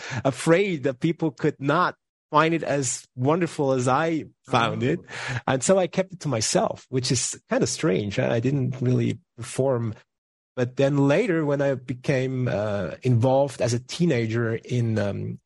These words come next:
Speaker 1: a school project about musicals, I started to perform in front of audiences. I started to dance. I started to act and sing. And I really,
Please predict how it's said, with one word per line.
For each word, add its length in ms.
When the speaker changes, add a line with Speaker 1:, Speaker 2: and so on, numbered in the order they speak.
Speaker 1:
a 40
school 300
project 680
about 320
musicals, 960
I 240
started 400
to 420
perform 400
in 80
front 200
of 100
audiences. 680
I 160
started 380
to 100
dance. 680
I 80
started 320
to 200
act 400
and 140
sing. 580
And 200
I 80
really, 440